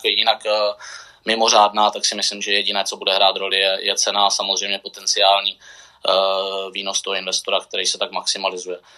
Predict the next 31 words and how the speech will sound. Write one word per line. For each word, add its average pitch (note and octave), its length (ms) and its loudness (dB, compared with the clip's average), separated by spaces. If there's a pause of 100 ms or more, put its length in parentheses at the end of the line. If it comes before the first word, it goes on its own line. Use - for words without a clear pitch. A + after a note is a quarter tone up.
(720)
Eh, G2+ 640 6 (800)
myslím C3 240 2
si, D3 140 6
že D3 100 6
tohle C3 540 6 (380)
je B2 200 -4
důležité B2+ 540 -2
z - 500 -2 (120)
pohledu, A#2+ 560 -4 (320)
eh, A2+ 40 0 (340)
toho B2+ 200 2
trhu, A#2 380 2
ale A#2+ 200 8
ono A#2 180 2
to B2 100 -8
má A#2+ 260 0
ty A#2+ 100 -6
důsledky A#2 440 -4
samozřejmě A2+ 440 -2
na A#2 60 2
zprostředkovatele, A2+ 840 2
který A2+ 340 0 (380)
byli A#2+ 200 4
zvyklí A#2 500 0
nějakým A#2 320 -2
způsobem, A2+ 720 2
eh, G#2+ 760 0
na G#2+ 140 2
to, A2+ 380 0 (360)
že, A2 200 2
eh, G#2+ 1040 2